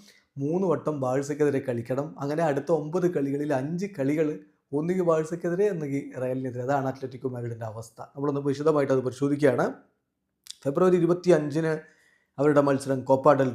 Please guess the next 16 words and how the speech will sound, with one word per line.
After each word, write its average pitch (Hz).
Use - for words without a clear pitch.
റേയിൽ 131
ബാഴ്സലോണയ്ക്കെതിരെയാണ്. 123
ഫെബ്രു-, 156
ആ, -
മാർച്ച് 185
നാലിന് 185
അത്ലറ്റിക്കോ 175
മാഡ്രിഡും 151
റയൽ 147
മാഡ്രിഡും 143
തമ്മിൽ 131
യു 147
സി 147
എല്ലിൽ 131
ഏറ്റുമുട്ടുന്നു. 123
മാർച്ച് 147